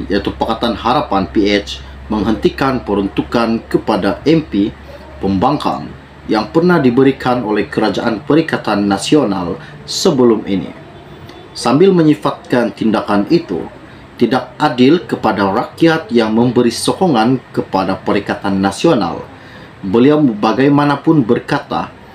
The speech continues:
"M P pembangkang akan memastikan isu berkaitan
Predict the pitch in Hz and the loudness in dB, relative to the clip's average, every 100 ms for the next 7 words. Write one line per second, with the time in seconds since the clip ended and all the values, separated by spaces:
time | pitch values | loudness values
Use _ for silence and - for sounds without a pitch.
0 | - - - 131 160 156 - 175 165 - | -20 -20 -2 2 2 0 4 4 4 2
1 | 131 110 151 156 - 90 101 120 135 - | 2 4 2 0 0 -2 -2 -6 -12 -10
2 | - - 151 160 123 113 117 - 190 - | -10 -4 0 4 4 4 0 0 -2 0
3 | 185 170 165 - 180 - - 101 - - | 0 0 -2 -2 -2 -2 0 -2 -2 -10
4 | - - - - 92 110 - 127 139 117 | -20 -20 -16 -4 -2 -2 0 0 0 0
5 | 117 117 | 0 0